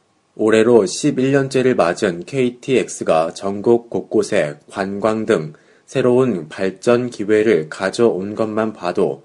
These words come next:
그렇다. 그러나 일각에서는 케이티엑스가 수도권으로의 부의 유출을 가속화한다며 여전히 부정적 시각을 버리지 않고 있다.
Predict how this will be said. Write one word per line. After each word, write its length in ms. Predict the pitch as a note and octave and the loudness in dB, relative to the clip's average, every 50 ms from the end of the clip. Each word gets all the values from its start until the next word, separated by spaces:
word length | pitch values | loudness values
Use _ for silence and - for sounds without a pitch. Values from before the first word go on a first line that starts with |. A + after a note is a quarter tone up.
| _ - | _ -4
그렇다. 560 | - G2 G2 F#2+ - - F2+ D2+ C#2+ D2+ - _ _ _ _ _ _ _ _ _ _ - - _ _ _ _ _ _ - | -2 0 0 0 -2 -6 -6 -6 -6 -8 -12 _ _ _ _ _ _ _ _ _ _ -20 -20 _ _ _ _ _ _ -2
그러나 380 | - - G#2+ G#2+ A2+ A#2+ A#2+ G2+ | 0 0 2 2 4 4 4 4
일각에서는 960 | F#2 G2 G#2+ A2 - B2+ B2 A#2+ - G2+ G2+ - A2+ A2+ G#2 F#2+ E2 E2+ E2+ | 4 2 2 2 2 2 2 0 -4 -4 -2 0 0 0 0 -2 -4 -6 -8
케이티엑스가 840 | - D3+ D3+ C#3 C3+ C#3 - C3+ A#2+ - - - - G2+ D#2+ C#2+ - | -2 -2 0 0 -2 0 -2 -2 -2 -2 -4 -2 0 0 0 0 -2
수도권으로의 1080 | - - - C#3 C3+ C3+ - B2+ B2 B2 A#2+ A#2 G2+ G2+ G2 A2 A2+ G2+ E2 D2+ D2+ - - | -4 0 0 0 0 2 2 4 4 4 4 2 0 2 2 4 4 4 0 -2 -6 -12 -10
부의 400 | - G#2+ G#2+ A2+ A#2 A#2+ G#2 F2+ | -4 0 4 4 4 4 4 0
유출을 480 | F2 E2 - - A#2 A#2 A#2+ A#2+ A#2 | -4 -8 -6 -4 0 2 2 2 2
가속화한다며 1160 | - - F2+ F2 - A2+ - - - A2+ A2 G#2+ A2+ A2 G2 G2 E2+ F2 G2 F#2+ D2+ C#2 C#2 - _ _ _ _ _ _ _ | 0 -6 -8 -6 -4 -6 -6 -2 0 0 0 0 -2 -2 -2 -2 0 0 0 -2 -2 -4 -8 -14 _ _ _ _ _ _ _
여전히 600 | - G2 F#2 F#2 G#2+ G2+ A2 A2+ G2 D#2+ D2+ D#2 | 0 0 2 2 2 0 0 0 -2 -2 -4 -8
부정적 640 | - - G2+ - A#2 A#2 A2+ A#2 A2 - A#2+ A#2 - | -10 -8 0 2 2 4 4 2 2 2 0 0 -2
시각을 640 | - - - A#2 - A2 G#2+ G2+ G2+ A#2 A#2+ A#2 G#2+ | -6 -8 -6 -2 0 2 2 2 4 4 2 2 2
버리지 460 | - - F#2+ F#2 G2+ F#2+ - - A2+ G2+ | 0 -2 -2 -2 -2 -4 -2 -2 -2 -2
않고 280 | F2 F2 - - G#2+ | -2 -2 -4 -6 -6
있다. 440 | G2+ G2 - - D#2 C#2+ C#2 C#2+ | -6 -4 -4 -2 -2 -2 -4 -6